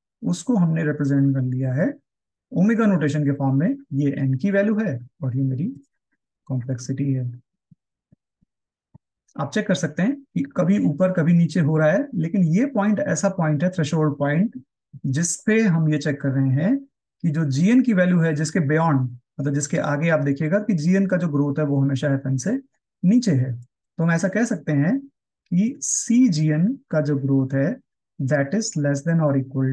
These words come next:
to F N। And obviously ये हमारा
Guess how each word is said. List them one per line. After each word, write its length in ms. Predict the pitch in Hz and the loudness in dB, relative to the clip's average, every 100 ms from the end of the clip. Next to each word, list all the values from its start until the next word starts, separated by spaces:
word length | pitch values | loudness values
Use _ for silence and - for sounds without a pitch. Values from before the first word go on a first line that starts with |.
| 123 | -2
to 160 | 196 277 - _ 147 135 | -2 -4 -8 _ -8 -6
F 160 | - | -2
N। 180 | 208 262 277 - _ _ _ _ _ _ _ _ _ _ _ _ _ 165 | 2 2 2 -8 _ _ _ _ _ _ _ _ _ _ _ _ _ -6
And 160 | 147 | -4
obviously 400 | 165 170 180 202 | 0 0 0 2
ये 180 | 165 165 | 2 2
हमारा 360 | 180 143 139 | 2 0 -2